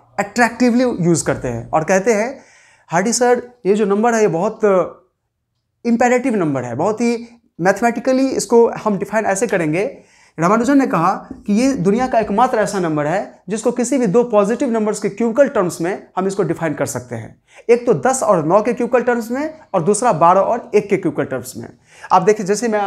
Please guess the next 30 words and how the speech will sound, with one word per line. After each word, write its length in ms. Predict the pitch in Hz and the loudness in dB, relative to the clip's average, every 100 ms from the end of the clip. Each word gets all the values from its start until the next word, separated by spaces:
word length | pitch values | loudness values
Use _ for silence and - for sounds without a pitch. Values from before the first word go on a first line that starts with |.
| - | -4
थोड़ा 140 | - 190 | -4 -2
सा 180 | 180 170 | -2 0
आपको 220 | 160 - | 0 0
बताना 280 | 175 175 185 | -4 -2 -4
चाहूँगा, 300 | 196 202 208 | -4 -2 -2
आप 200 | 214 190 | -2 -2
लोग 140 | 190 170 | -2 -4
ने 100 | 175 | -4
एट्थ 180 | 247 - | -4 -2
क्लास 240 | 220 196 | 0 0
का 60 | 196 | -2
सिलेबस 380 | 185 170 160 151 | -4 -2 -2 -2
है 80 | |
ये। 240 | 160 311 - _ _ _ - _ _ _ - - _ - | -4 -4 -12 _ _ _ -20 _ _ _ -20 -20 _ 2
एक 180 | 208 208 | 2 4
तो 80 | 185 | 0
दस 240 | 196 220 220 | 0 -2 -2
के 120 | - | -4
फोर 240 | 220 226 240 - - | -2 -2 -4 -8 -18
प्लस 360 | - 190 202 202 | -6 0 0 2
नौ 200 | 160 165 | 2 2
का 140 | 160 | 0
क्यूब, 280 | 135 113 110 - - - _ _ _ _ _ _ - - - _ _ _ | -4 -6 -8 -16 -20 -20 _ _ _ _ _ _ -20 -20 -20 _ _ _
दस 220 | 156 202 208 | 0 0 2
का 100 | 226 | -2
क्यूब 180 | 226 196 | 0 2
हो 80 | 185 | 2
जाएगा 260 | 175 156 | 2 2
वन 200 | 143 175 | 2 0
थाउजेंड 440 | 190 208 208 285 | 0 0 0 -2